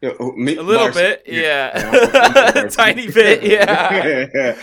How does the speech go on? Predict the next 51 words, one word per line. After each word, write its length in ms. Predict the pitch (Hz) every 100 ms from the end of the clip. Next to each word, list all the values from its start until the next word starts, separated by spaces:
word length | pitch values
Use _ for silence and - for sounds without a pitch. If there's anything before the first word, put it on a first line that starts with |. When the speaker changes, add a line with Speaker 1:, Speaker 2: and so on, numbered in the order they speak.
| 208 151 -
Speaker 2:
No, 120 | 196
Speaker 1:
You 120 | 202
know 80 | 170
what? 100 | 185
Speaker 2:
but 120 | 185
Speaker 1:
I 20 |
played 260 | 233 220 196
football 340 | 208 202 170
for 140 | - 123
one 220 | 147 180
year, 260 | 175 147 113
dog. 320 | 113 117 113 _ _ _ _ -
I 80 | 127
played 260 | 156 139
football 420 | 165 143 135 123
for 80 | 123 123
one 100 | 143
year 140 | 147
'cause 160 | 147 110
when 120 | 120
I 80 | 143
was 260 | 131 101
younger, 440 | 135 147 120 95 _ _ _ _
so 140 | - 135
we 80 | 180
used 120 | 170
to 60 |
have 140 | 147 135
these 120 | 117
basketball 560 | 92 131 135 123 120 110
open 300 | 120 117 104
gyms, 460 | 117 110 95 - -
and 320 | 104 98 95 -
the 80 | 98
high 200 | 143 160
school 220 | - 117
Speaker 2:
Okay. 20 |
Speaker 1:
that 60 | 107
I 60 |
went 260 | 104 117 113
to 160 | 113 101
in 80 | 101
Chicago, 540 | - - 113 113 95
it's 80 | -
pretty, 280 | 180 170 - _ -
like, 240 | 104 92 - _ _ _ _
it's 80 | -
pretty 200 | 185 160
prominent. 420 | 143 127 98 92
Like, 260 | 95 95
it's, 180 | 110 104